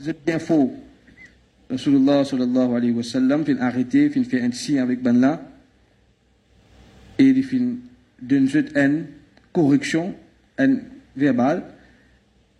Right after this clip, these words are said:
qui dit, agir un peu avec tendresse avec ces animaux-là, dans ce sens-là, parce que Allah subhanahu wa ta'ala content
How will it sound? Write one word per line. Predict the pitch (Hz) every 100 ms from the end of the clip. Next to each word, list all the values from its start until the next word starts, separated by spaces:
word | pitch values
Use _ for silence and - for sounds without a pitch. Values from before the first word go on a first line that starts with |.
| _ _ -
qui | 143
dit, | 135 135 123 139 135 - _ _ _ _ _ _ _ _ _ -
agir | 156 131 151 156
un | 147 135
peu | 156 139
avec | 131 135 - -
tendresse | 127 120 143 139 -
avec | 131 123
ces | 127 117
animaux-là, | 117 117 113 110 - - _ _
dans | 123
ce | 123
sens-là, | 117 127 120 - 147 - - - _ _ _ -
parce | 117
que | 139
Allah | 131 147 156 151
subhanahu | 143 120 143 139 131
wa |
ta'ala | 123 127 127
content | 127 131 127 147 165